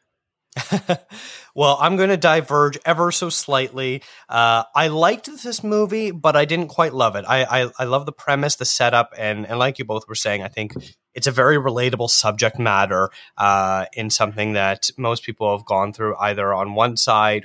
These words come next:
or the other, or both sometimes, which, uh, which I feel like I have as well. Uh, the performance is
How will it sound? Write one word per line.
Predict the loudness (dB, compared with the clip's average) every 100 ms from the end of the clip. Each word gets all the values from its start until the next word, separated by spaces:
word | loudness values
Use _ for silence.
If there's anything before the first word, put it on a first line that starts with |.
| -8
or | -10
the | -4 -2
other, | -2 -2 -2 2
or | 2
both | 4 2 2 -2 -8
sometimes, | -4 -2 -2 0 0 0 -6 -8
which, | -8 -6 -2
uh, | 0 0 -4 -8
which | -10 -10
I |
feel | -6 -8
like | -6
I | -8 -4
have | -6 -6
as | -14
well. | -10 -8 -6 -8 -12 -20 -20 _ -2
Uh, | 0 2 0 -6 -16
the | -14
performance | -14 4 6 6 2
is | -2